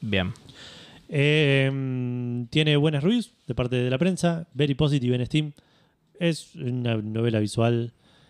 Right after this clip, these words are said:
Speaker 2: con elementos de, de, de, de, de, del, con la, la mecánica esta del juicio, que es
Speaker 1: Sí.
Speaker 2: encontrar, eh, eh, inconsistencias en, en las declaraciones de los,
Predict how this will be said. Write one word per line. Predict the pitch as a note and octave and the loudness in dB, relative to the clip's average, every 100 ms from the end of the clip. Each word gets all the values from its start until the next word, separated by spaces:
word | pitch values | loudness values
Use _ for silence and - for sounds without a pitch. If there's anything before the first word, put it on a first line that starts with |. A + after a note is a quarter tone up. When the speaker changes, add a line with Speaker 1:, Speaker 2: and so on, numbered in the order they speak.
| _ _ | _ _
Speaker 2:
con | - A2 G#2 G2+ | -2 -2 0 -2
elementos | G2 G2+ G#2+ G#2 G2 | -2 0 0 2 2
de, | G2+ G2 | 2 2
de, | G2 G2 | 0 -2
de, | G2+ G2+ | 0 0
de, | G2 G2 | 2 2
de, | F#2+ G2 F#2 - _ _ _ - | 2 0 0 -8 _ _ _ 0
del, | A2 G#2+ A2+ | 4 4 2
con | A#2+ | 0
la, | A#2 A2 A2 | 2 2 2
la | A2 | 0
mecánica | A#2 B2 B2 A#2+ | 0 2 2 2
esta | - | 2
del | A2 | 0
juicio, | - B2+ - B2+ A2 - - - - | 2 -2 0 0 0 -2 -18 -20 -6
que | E3 | -2
es | B2 | -2
Speaker 1:
Sí. | |
Speaker 2:
encontrar, | A2+ G#2+ G#2 A2+ A2 G#2+ | -2 0 2 2 2 0
eh, | F#2+ G2+ A#2+ _ _ _ _ _ _ _ | -4 -8 -14 _ _ _ _ _ _ _
eh, | - G2 A2 C#3 _ - _ _ - | -6 -6 -8 -14 _ -20 _ _ -6
inconsistencias | B2 B2 A#2 B2+ - C#3 C3+ C3 A#2+ - | -2 2 2 2 4 4 4 4 2 2
en, | G#2+ G2+ | -2 -2
en | G#2 G2+ | -6 -6
las | G2 F#2 | -4 -2
declaraciones | G2+ G#2 G2 - G#2+ F#2+ | -2 -2 -2 -2 -2 0
de | |
los, | F#2+ F#2 | -2 -6